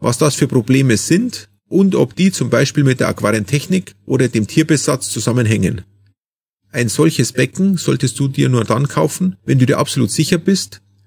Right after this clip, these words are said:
dass du es wieder in den Griff bekommst und die dafür eventuell zu investierende Summe sich für dich immer noch rechnet.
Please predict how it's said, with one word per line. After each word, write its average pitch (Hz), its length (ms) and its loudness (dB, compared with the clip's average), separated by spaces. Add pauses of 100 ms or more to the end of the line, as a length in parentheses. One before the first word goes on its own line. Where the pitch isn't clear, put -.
dass 127 180 -2
du 135 80 0
es - 140 -2
wieder 151 160 4
in 127 40 2
den 120 100 2
Griff 147 200 0
bekommst 156 600 -2 (240)
und 127 200 -2
die 185 80 6
dafür - 360 2
eventuell 147 520 0
zu 135 100 -2
investierende 127 500 2
Summe 180 440 0 (200)
sich - 240 -4
für 139 120 0
dich 139 180 -2
immer 156 160 4
noch 147 200 2
rechnet. - 540 -4